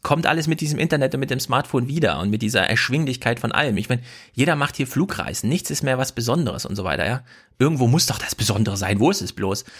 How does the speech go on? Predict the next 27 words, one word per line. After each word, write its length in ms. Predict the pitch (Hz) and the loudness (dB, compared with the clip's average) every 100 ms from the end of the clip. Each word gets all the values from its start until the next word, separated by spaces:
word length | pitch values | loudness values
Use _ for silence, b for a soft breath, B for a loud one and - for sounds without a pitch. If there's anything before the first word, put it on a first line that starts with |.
| B - | B -8
Und 80 | - | -2
dann 140 | 107 | -2
ge-, 80 | 135 | -4
gehen 320 | - - 117 | -8 -4 0
halt 120 | 113 | 0
alle 140 | 104 110 | 0 -2
auf 100 | 113 | -2
die 120 | 117 | -4
Suche 220 | 120 - | -4 -6
und 140 | - | -8
so. 140 | 90 95 - _ _ _ _ B B - | -8 -12 -16 _ _ _ _ B B -4
Und 80 | 104 | 0
machen 260 | 107 110 | 2 4
Vision 240 | 110 - 107 | 4 2 0
Quest. 420 | - 73 - - B B B B | -2 -4 -4 -10 B B B B
Und 120 | - | -2
ich 100 | 202 | 0
glaub, 200 | - 101 | 0 0
da 140 | - 80 | 2 2
ist 260 | - - | 0 -2
eine 80 | 104 | -2
Konjunktur 640 | - 104 101 101 113 92 | 0 2 2 0 0 0
des 280 | - - - | -2 -8 -6
Religiösen 460 | 95 95 95 101 - | -6 -2 -2 -2 -4
auch 220 | - - | -6 -8
zu 400 | - 107 113 120 | -8 -6 -4 -6
finden. 400 | - 104 104 120 | -4 -2 -2 -4